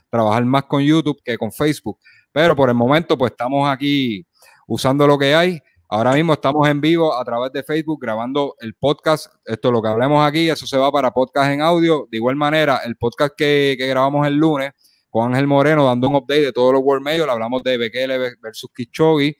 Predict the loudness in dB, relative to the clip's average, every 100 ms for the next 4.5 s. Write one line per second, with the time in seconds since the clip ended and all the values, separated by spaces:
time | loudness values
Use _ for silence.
0 | _ -20 _ 0 0 2 0 0 0 0
1 | 0 0 -2 -2 -4 -4 -4 -2 0 0
2 | 2 0 0 -2 -4 -4 -6 -6 -6 -4
3 | 0 0 0 -4 -4 -4 -2 -4 -4 0
4 | 2 2 2 -2